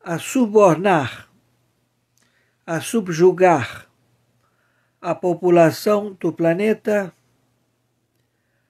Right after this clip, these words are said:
a um, a uma administração falida que já não pode existir mais. Então,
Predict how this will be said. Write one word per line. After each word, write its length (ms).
a 220
um, 480
a 140
uma 300
administração 1000
falida 960
que 180
já 220
não 180
pode 280
existir 460
mais. 640
Então, 640